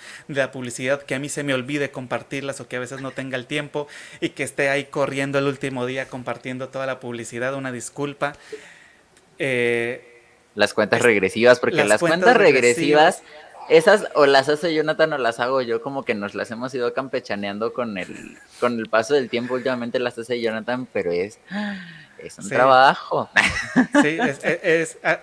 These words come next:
Speaker 1: pero es un trabajo bastante bonito que la verdad nos sentimos súper contentos de compartir con ustedes cada ocho días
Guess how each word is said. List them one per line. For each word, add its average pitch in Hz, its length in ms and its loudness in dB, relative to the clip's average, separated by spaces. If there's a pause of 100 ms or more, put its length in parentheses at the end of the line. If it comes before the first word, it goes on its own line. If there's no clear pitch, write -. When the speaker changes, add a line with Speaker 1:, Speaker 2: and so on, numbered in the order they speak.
(120)
Speaker 1:
pero 165 180 0
es - 80 -8
un 196 80 -10
trabajo 185 400 -6
bastante 156 420 -6
bonito 139 420 -8
que 139 120 -8
la 120 100 -4
verdad 120 400 -4 (440)
nos 147 160 -4
sentimos 147 380 -10
súper 165 400 -8
contentos 131 500 -10
de 127 100 -8
compartir 117 440 -8
con 131 140 -12
ustedes 123 400 -12
cada 147 240 0
ocho 131 280 -8
días 127 380 -6